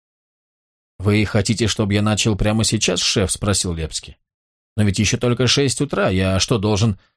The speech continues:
вытаскивать людей из постели?» Террелл проворчал. «Ладно, начнёшь через полчаса. На этом конце бульвара встают рано».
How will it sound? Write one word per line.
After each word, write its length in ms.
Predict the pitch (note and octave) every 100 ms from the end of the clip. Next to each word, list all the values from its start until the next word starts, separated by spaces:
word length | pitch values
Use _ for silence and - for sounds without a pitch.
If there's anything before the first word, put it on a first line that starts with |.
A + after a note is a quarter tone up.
| _
вытаскивать 600 | G2+ A2 C#3 - C#3 B2+
людей 260 | A2 A#2 C#3+
из 100 | B2+
постели?» 540 | C3 A#2+ F#3 F3+ F2+ _ _ _ _ _ _ _ _ _ _
Террелл 260 | A#2 A2 G2
проворчал. 640 | G2+ G2+ F#2+ G2+ D#2 - _ _ _ _ _ _ _ _ _ _ _ -
«Ладно, 400 | G#2 B2+ G#2+ G#2
начнёшь 420 | G#2+ - B2+ -
через 320 | A#2 G#2+ G2+
полчаса. 680 | A2 G2 F2+ - - D2+ C#2+ _ _ _ _ _ -
На 160 | G2+ B2
этом 220 | C3+ B2
конце 300 | C3+ B2 C#3
бульвара 420 | B2+ B2+ C3+ C3+
встают 380 | - A#2+ B2 B2
рано». 340 | C3+ F#2+ D2